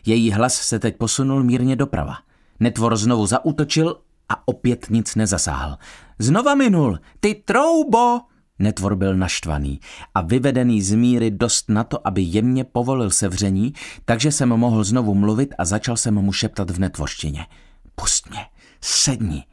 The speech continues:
Nechej toho!“ Netvor zaútočil opět. Tentokrát rozhoupal jazyk temnotou vodorovně jako baseballovou pálku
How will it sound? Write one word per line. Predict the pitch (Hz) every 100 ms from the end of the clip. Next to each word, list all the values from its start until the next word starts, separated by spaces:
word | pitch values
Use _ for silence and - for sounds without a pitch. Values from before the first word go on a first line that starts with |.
| _ _ - -
Nechej | 98 139 143 165 156 -
toho!“ | 113 80 71 - _ _ _ _ _
Netvor | 107 135 117 113
zaútočil | 104 143 - 135 127 - 123 -
opět. | 123 - 76 - - - - -
Tentokrát | - 123 120 120 113 117
rozhoupal | 123 113 123 113 113
jazyk | 113 110 110
temnotou | - 123 123 120 117 107
vodorovně | 113 123 127 127 127 123
jako | 120 117
baseballovou | 92 123 113 104 123 101 92
pálku | - 113 113 -